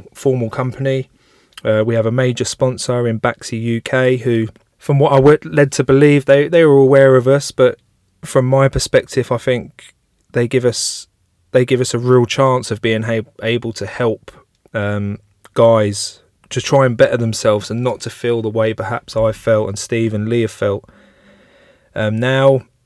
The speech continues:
we help guys with therapy. We do online sessions.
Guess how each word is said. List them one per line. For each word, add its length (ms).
we 400
help 320
guys 340
with 100
therapy. 640
We 120
do 220
online 360
sessions. 800